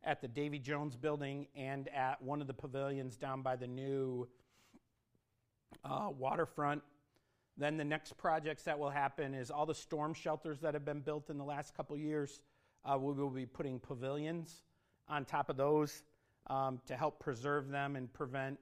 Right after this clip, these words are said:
mold, uh, from sitting on the roofs. Uh, and then it'll give us another place to, um, offer program. And then in late fall,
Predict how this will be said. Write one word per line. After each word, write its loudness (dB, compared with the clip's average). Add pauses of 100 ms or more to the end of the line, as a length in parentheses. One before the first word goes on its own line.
mold, -2 (420)
uh, 4
from -2
sitting -4
on -6
the -6
roofs. -2 (380)
Uh, 0
and -4
then -2
it'll -4
give -2
us -8
another -4
place -6 (100)
to, -4 (500)
um, -2 (1400)
offer 2 (280)
program. -2 (640)
And -2
then 0 (1040)
in -2
late 2 (160)
fall, 0